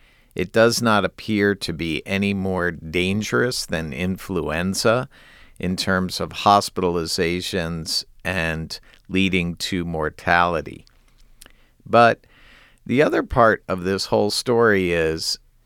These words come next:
we don't do a terrific job of public health prevention. There still remain a number of vulnerable populations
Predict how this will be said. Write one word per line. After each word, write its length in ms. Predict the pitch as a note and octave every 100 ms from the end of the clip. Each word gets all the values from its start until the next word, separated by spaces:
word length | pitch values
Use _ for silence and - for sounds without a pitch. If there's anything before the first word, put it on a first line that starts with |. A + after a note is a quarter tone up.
| _
we 340 | G2+ A#2+ C4
don't 340 | C4 A#2+ A2+ F#2+
do 220 | G#2+ G2+
a 80 | F2+
terrific 800 | - F#2 F2 F#2+ G2 - F#2
job 600 | - F#2 C#2+ D#2 E2 D#2 - -
of 260 | E2 E2 -
public 460 | A2 G2 F#2 E2+
health 380 | - F#2+ F#2+ -
prevention. 840 | - E2 D2+ F2+ F2+ - D2+ - - _ _ _ - - _
There 180 | A#2+ B2+
still 360 | - E3 F#3
remain 520 | D3+ G2 F#2+ F#2+ F2+ - - -
a 60 | F#2
number 420 | G2+ A#2+ B2 A2
of 100 | E2+
vulnerable 600 | E2+ F2 G2 G#2 E2+ E2
populations 1200 | - F#2 F#2 D#2+ D#2 D#2+ F#2 - D2 C#2 -